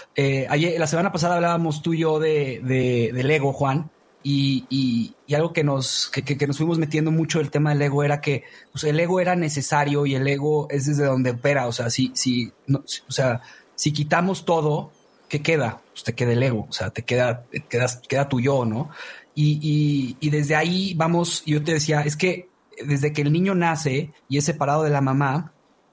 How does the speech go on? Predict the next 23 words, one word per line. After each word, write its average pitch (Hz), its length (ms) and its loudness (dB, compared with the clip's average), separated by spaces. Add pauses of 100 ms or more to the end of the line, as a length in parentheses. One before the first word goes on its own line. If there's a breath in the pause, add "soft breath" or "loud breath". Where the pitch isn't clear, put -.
(160)
eh, 127 720 0 (520)
él 151 160 0
empieza 151 540 0
a 123 80 -4
tener 139 240 0
una 143 160 2
lucha 147 240 0
de 127 80 2
identidad. 151 500 0 (240 loud breath)
Y 135 100 -2
en 143 60 2
ese 156 180 2
preciso 156 420 0
momento 151 400 0
de, 131 240 -2
de 127 120 0
que 131 80 -2
empieza 143 560 0
a 127 80 0
identificarse 131 720 0
con 147 180 0
las 139 120 -2
cosas, 147 460 0